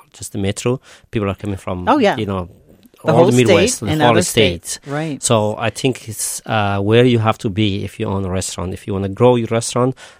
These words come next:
Speaker 1: State Fair is must. But I know it's very hard to get in.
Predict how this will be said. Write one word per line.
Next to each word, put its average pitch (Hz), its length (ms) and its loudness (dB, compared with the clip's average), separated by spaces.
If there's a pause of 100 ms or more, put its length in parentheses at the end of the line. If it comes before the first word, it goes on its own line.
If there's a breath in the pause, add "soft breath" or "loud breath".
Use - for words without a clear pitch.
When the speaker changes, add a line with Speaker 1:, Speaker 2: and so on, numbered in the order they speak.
Speaker 1:
State - 460 -4
Fair 110 220 2
is - 300 -6
must. 90 300 -6
But 98 180 -10
I 110 120 0
know 110 160 2
it's - 220 -4
very 107 380 -2
hard 104 260 -6
to 117 80 -12
get 110 200 0
in. 117 220 2